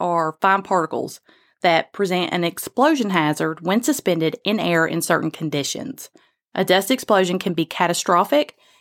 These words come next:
and cause employee deaths, injuries, and destruction of entire buildings. In many combustible dust accidents, employers and employees were unaware that a hazard even existed.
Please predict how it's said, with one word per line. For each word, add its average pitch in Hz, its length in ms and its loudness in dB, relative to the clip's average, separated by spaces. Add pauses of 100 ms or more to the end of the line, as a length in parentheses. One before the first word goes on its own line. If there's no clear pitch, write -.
and 175 100 -6
cause 190 200 2
employee 180 460 2
deaths, 170 540 0
injuries, 196 500 -2
and 170 160 -6
destruction 175 520 -4
of 151 180 -4
entire 151 340 -6
buildings. - 640 -4 (440)
In 180 160 -4
many 233 220 2
combustible 185 560 0
dust 160 320 0
accidents, 147 720 -4 (300)
employers 208 640 0
and 262 260 2
employees 202 800 0 (300)
were 208 140 0
unaware 202 300 0
that 185 120 2
a 170 60 2
hazard 175 380 -2
even 156 180 -6
existed. 139 600 -10